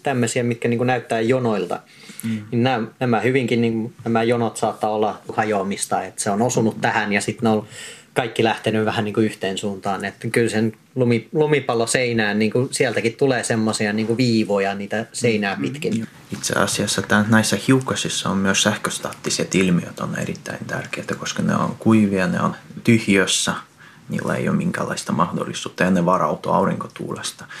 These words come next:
Speaker 2: Niin esimerkiksi tuommoinen juova, mikä tässä voi olla, niin se voi olla semmoinen, että se on isompi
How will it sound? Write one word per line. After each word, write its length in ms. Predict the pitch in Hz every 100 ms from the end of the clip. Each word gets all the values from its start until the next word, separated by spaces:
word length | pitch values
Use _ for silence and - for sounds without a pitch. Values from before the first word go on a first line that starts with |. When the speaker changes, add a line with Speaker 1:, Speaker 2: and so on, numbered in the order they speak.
| - - - - - -
Speaker 2:
Niin 220 | 104 - _ _ _ - _ _
esimerkiksi 680 | - - 107 110 101 101 -
tuommoinen 460 | - 101 101 101 104
juova, 440 | 123 127 95 -
mikä 260 | 95 - 92
tässä 400 | - 92 - 90
voi 180 | 95 98
olla, 240 | 95 -
niin 100 | -
se 220 | 107 101 117
voi 160 | 110
olla 120 | 104
semmoinen, 320 | 104 104 107 101
että 140 | 107
se 160 | - 98
on 140 | 95
isompi 440 | 120 127 85 -